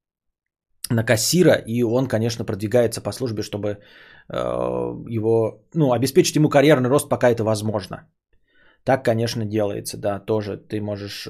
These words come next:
сколько угодно вкладывать усилий, а продвинется Вася, потому что с, с мамой Васи она пьёт чай регулярно. А в остальном, да, карьерный рост — это чистой воды наебалово.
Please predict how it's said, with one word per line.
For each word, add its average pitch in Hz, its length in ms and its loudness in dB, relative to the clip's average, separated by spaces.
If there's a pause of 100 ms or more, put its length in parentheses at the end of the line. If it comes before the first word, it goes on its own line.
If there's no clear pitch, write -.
сколько 107 380 -6
угодно 180 340 0
вкладывать 160 400 -2
усилий, 139 320 -2
а 107 100 2
продвинется 113 640 0
Вася, 120 300 -2
потому 104 320 -8
что 110 460 -8
с, 110 280 -12
с - 460 -6
мамой 113 340 -2
Васи 123 300 2
она 104 240 -4
пьёт 104 220 -8
чай 95 320 -8 (420)
регулярно. 107 720 0 (420)
А 160 100 4
в 190 60 4
остальном, 254 480 4
да, 262 140 6
карьерный 226 400 4
рост — 233 240 -2
это 175 80 0
чистой - 320 2
воды 151 180 6
наебалово. 135 600 2